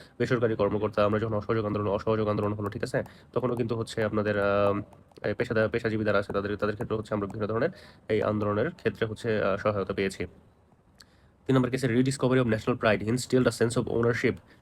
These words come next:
patriotism and belief in the possibility of reform। এটা হচ্ছে কি যখন আমরা, আহ, আন্দোলন করলাম তখন কিন্তু হচ্ছে জেনজি বা হচ্ছে ইয়াং জেনারেশন যারা থার্টি, থার্টি ফাইভ এরকম যারা আছে,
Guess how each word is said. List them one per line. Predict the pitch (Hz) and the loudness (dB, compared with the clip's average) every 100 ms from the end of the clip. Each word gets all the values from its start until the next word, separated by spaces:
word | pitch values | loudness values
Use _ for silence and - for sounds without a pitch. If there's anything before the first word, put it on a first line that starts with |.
| - | -2
patriotism | 120 127 120 110 | 0 2 2 2
and | 107 104 | 2 2
belief | 113 | 0
in | 120 | 0
the | 113 | 0
possibility | - 120 110 123 | -2 -2 -2 -2
of | 110 101 | -2 -4
reform। | 98 92 - - - - | -2 -4 -6 -20 -14 0
এটা | 135 156 | 4 4
হচ্ছে | 151 160 | 2 0
কি | |
যখন | 139 135 | 0 2
আমরা, | 127 127 127 | 4 6 6
আহ, | 110 113 107 | 6 6 6
আন্দোলন | 117 120 117 | 4 2 0
করলাম | 117 110 107 | 0 2 0
তখন | 110 113 | 0 -2
কিন্তু | 110 107 | -4 -4
হচ্ছে | 120 120 | -2 -2
জেনজি | 117 117 117 113 | 0 0 0 2
বা | 110 110 | 2 0
হচ্ছে | 110 113 | -2 0
ইয়াং | 110 110 | 0 2
জেনারেশন | 110 110 110 107 | 0 -2 -2 -2
যারা | 107 | 0
থার্টি, | 113 110 | 0 0
থার্টি | 113 113 | 0 -2
ফাইভ | 110 107 107 | 2 2 2
এরকম | 113 110 110 | -2 -2 -2
যারা | 107 | 0
আছে, | 107 - | 0 -2